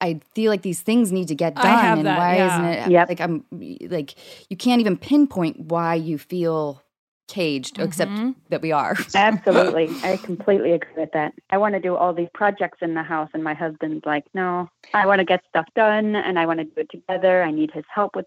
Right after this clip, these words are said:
Speaker 3: stuff." And he's like, "No, gonna play my games." <laughs>
Speaker 1: I totally feel you on that. I, I was thinking last night in bed, I, I was, I was thinking, like, because I have the same, I think we all do. It's like,
Speaker 2: Mm-hmm.
Speaker 1: this is the time to get
Speaker 3: Yeah.
Speaker 1: organized. And I, I tore apart my closet. I have,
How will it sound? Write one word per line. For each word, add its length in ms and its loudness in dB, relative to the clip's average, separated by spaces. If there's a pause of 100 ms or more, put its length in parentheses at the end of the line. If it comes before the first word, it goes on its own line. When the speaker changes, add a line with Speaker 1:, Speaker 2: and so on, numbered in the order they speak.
Speaker 3:
stuff." 260 -2
And 140 -6
he's 160 -6
like, 160 0
"No, 380 0 (160)
gonna 340 0 (140)
play 160 0
my 100 2
games." 400 -8
<laughs> 460 2
Speaker 1:
I 420 0
totally 400 0
feel 200 0
you 160 2
on 160 0
that. 180 0 (160)
I, 200 0
I 120 -6
was 100 -6
thinking 220 0
last 240 -4
night 340 -4
in 160 -6
bed, 240 0
I, 180 -4
I 40 -4
was, 320 -8
I 140 -6
was 120 -4
thinking, 260 -6
like, 200 -6
because 180 -4
I 100 0
have 120 -4
the 80 -6
same, 320 -2
I 60 -2
think 140 0
we 80 4
all 200 6
do. 180 2
It's 140 -2
like, 120 -2
Speaker 2:
Mm-hmm. 40 -2
Speaker 1:
this 100 -4
is 100 -10
the 80 -6
time 280 -2
to 60 -6
get 160 -4
Speaker 3:
Yeah. 80 4
Speaker 1:
organized. 420 -2
And 120 -4
I, 120 -2 (460)
I 300 0 (260)
tore 320 0
apart 460 -4
my 200 -4
closet. 640 -4
I 80 -2
have, 240 -4